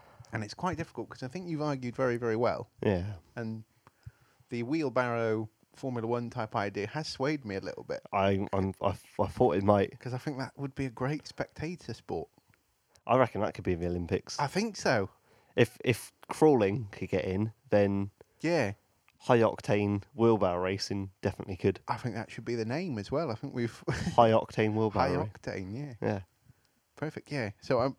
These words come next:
Speaker 1: I think, I think I'm gonna have to yield to you
Speaker 2: Yes.
Speaker 1: again, sir. So that's,
Speaker 2: This
Speaker 1: what, nine seven?
Speaker 2: ah, I think this is the first time pulling two points
Speaker 1: You've
Speaker 2: ahead,
Speaker 1: pulled the
Speaker 2: isn't
Speaker 1: t-,
Speaker 2: it?
Speaker 1: yeah, go on, I need to pull my finger out.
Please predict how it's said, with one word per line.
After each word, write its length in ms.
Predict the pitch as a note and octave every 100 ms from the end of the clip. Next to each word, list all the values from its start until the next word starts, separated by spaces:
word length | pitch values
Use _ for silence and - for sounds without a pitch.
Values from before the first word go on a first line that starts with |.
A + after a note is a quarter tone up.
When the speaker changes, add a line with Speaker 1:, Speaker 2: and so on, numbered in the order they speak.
| -
Speaker 1:
I 80 | C3+
think, 500 | F3+ D3 C#3+ - - - - - - - _ - - - _ _ _ -
I 40 | C#3+
think 220 | D#3+ D3+
I'm 60 |
gonna 160 | C#3+ D3+
have 120 | D3
to 100 | -
yield 460 | C#3 C3 D#3+ C3 A#2+ -
to 100 | C#3
you 140 | C#3
Speaker 2:
Yes. 140 | D3 A#2+
Speaker 1:
again, 140 | C3+ E3
sir. 640 | D3 A#2 - A#2+ G#2+ G2 -
So 160 | - C3
that's, 300 | C#3 - -
Speaker 2:
This 180 | A#2+
Speaker 1:
what, 160 | C3 -
nine 260 | C3+ D3 D#3+
seven? 760 | A#2+ C3 A#2+ G#2 F#2+ A#2+ F2+ -
Speaker 2:
ah, 40 |
I 40 |
think 220 | - C3+ A2
this 180 | G#2
is 220 | G#2 - -
the 140 | G#2+
first 300 | - A#2 -
time 240 | G#2+ G#2 F#2+ - _
pulling 260 | - G#2+ G2
two 220 | - A2
points 240 | - G#2+ C3
Speaker 1:
You've 20 |
Speaker 2:
ahead, 200 | G#2 D3
Speaker 1:
pulled 100 | D3+
the 40 | B2+
Speaker 2:
isn't 120 | E2
Speaker 1:
t-, 80 | E3
Speaker 2:
it? 60 |
Speaker 1:
yeah, 240 | C#3+ F3+ A#2
go 180 | D#3 E3
on, 60 |
I 20 |
need 140 | C#3 D3
to 60 |
pull 140 | - C#3
my 80 | A#2
finger 280 | D#3+ E3
out. 160 | G#2+ -